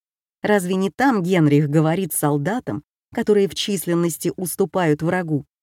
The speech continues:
«Чем меньше нас, тем больше будет славы.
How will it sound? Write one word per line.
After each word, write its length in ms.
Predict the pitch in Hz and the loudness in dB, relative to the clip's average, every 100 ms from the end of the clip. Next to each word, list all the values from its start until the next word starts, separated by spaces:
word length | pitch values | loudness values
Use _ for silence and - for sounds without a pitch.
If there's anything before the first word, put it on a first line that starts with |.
| _ _ _ _ | _ _ _ _
«Чем 180 | - 175 165 | -2 2 4
меньше 400 | 175 233 - - | 4 2 0 -2
нас, 380 | 170 170 220 - | 0 0 -2 -6
тем 300 | - 170 151 | 0 2 4
больше 400 | 151 202 - 185 | 4 2 0 -2
будет 340 | 160 175 170 | -2 0 -2
славы. 480 | - 175 165 123 139 | -2 -2 -2 -2 -8